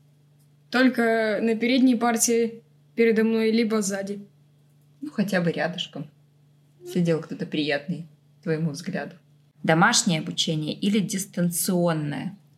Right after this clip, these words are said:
Speaker 2: Какие плюсы такого обучения?
Speaker 1: Домашнее обучение, никаких плюсов нету.
Speaker 2: Почему?
Speaker 1: Ну, потому что без учителя ничего не понятно, новая тема.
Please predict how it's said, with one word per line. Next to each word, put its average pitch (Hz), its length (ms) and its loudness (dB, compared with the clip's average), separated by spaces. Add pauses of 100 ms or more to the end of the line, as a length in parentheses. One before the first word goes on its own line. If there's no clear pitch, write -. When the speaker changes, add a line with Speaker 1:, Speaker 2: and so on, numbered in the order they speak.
(1700)
Speaker 2:
Какие 208 340 2
плюсы 190 460 -2
такого 143 400 -8
обучения? 143 680 -10 (2500)
Speaker 1:
Домашнее 240 480 0
обучение, 233 440 0
никаких 226 520 -2
плюсов 226 320 -2
нету. 208 400 -2 (480)
Speaker 2:
Почему? 175 460 -2 (520)
Speaker 1:
Ну, 349 180 -6
потому 254 420 2
что 240 200 2
без 226 200 4
учителя 247 680 2
ничего 254 400 2
не 247 120 2
понятно, 220 680 -2
новая 208 400 0
тема. 214 400 0